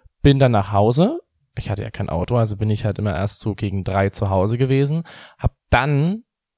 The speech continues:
kurz geschlafen, mir dann einen halben Liter Kaffee reingezwängt und bin danach wieder joggen gegangen und danach wieder auf Arbeit zu gehen.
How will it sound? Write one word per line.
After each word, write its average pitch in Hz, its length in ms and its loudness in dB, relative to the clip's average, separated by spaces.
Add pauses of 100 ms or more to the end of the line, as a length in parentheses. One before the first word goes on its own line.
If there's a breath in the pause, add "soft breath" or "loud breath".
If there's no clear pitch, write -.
(140)
kurz - 320 0
geschlafen, 120 800 -6 (340)
mir 131 160 2
dann 120 200 4
einen 110 100 -2
halben 117 240 0
Liter 120 220 0
Kaffee 165 340 -4
reingezwängt 104 920 -4
und 131 100 -4
bin 127 140 2
danach 107 340 0
wieder 139 160 2
joggen 123 360 4
gegangen 95 380 -2
und 113 140 -4
danach 104 280 -2
wieder 120 160 0
auf 123 160 -6
Arbeit 151 260 0
zu - 120 -10
gehen. - 220 -14